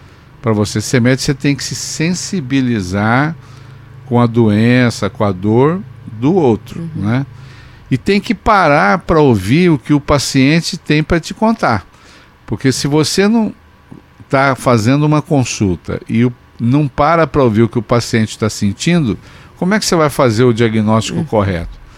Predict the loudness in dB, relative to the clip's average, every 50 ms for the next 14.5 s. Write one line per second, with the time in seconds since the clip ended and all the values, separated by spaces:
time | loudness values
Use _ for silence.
0 | -20 -20 -20 -20 -20 -20 -20 -8 -2 0 0 0 0 -2 -6 -8 -4 0 2 2
1 | 4 4 2 0 0 -2 -4 -2 -2 0 0 0 0 0 0 -2 -2 -4 -10 -8
2 | -6 -4 -4 -4 -4 -6 -4 -2 -2 -2 -2 -2 -6 -6 -4 -4 -2 0 0 0
3 | 0 -4 -6 -6 -6 -6 -6 -4 -4 -2 2 2 2 2 2 0 -2 -2 -2 0
4 | 0 0 -2 -2 -4 -10 -20 -20 -20 -20 -20 -20 -20 -20 -20 -20 -18 -8 -2 0
5 | 0 0 0 0 0 0 0 0 -2 -4 -2 0 0 0 0 -4 -14 _ _ _
6 | _ _ 0 4 6 6 6 6 6 4 2 2 0 -2 -2 -2 -4 -8 -16 -20
7 | _ _ _ _ _ -20 -10 -4 -2 -2 -2 0 -2 -2 -2 -4 -6 -6 -4 -4
8 | -4 0 0 0 0 0 0 -2 -4 -2 -2 -4 -2 -4 -6 -6 -6 -6 -4 -2
9 | 0 0 0 0 0 -2 -4 -4 -6 -6 -2 -2 0 0 0 -2 -4 -6 -6 -6
10 | -6 -6 -8 -6 -2 0 2 2 2 0 0 -2 -4 -4 -8 -14 -20 -20 -20 -18
11 | -10 -4 -4 -4 -2 -2 -2 0 0 0 -2 -4 -4 -2 0 0 0 0 -2 -6
12 | -6 -4 -4 -4 -4 -4 -4 -4 -2 -2 -2 -2 -2 -2 -2 -2 0 0 0 0
13 | -2 -4 -10 -16 -18 -20 -20 -20 -20 -12 -4 -4 -4 -2 0 0 0 2 2 2
14 | 0 0 -2 -4 -8 -4 -2 0 0 0